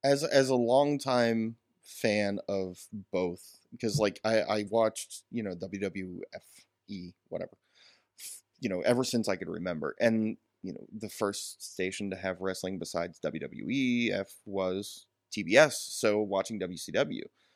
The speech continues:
you know, or watching N W A or whatever you wanna call it, and seeing War Games and, and knowing all about it, like,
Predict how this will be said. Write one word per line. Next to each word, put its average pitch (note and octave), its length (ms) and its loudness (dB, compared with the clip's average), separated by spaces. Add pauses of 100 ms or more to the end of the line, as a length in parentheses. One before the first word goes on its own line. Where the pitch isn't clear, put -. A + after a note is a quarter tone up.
(180)
you G#2 80 -2
know, G2+ 60 2
or F#2+ 80 0
watching G2 320 0
N G2+ 80 0
W F#2+ 280 0
A A#2+ 120 6
or F#2 80 -2
whatever A2 240 0
you G2+ 80 -4
wanna F#2+ 100 -10
call F2 220 -4
it, - 160 -10
and G#2+ 460 2 (400)
seeing B2+ 420 4
War A#2+ 160 4
Games G#2 400 2
and, G2+ 240 -2
and G2+ 160 0
knowing A2 320 2
all G2+ 100 4
about G2+ 240 0
it, G#2+ 140 2
like, F2+ 240 -2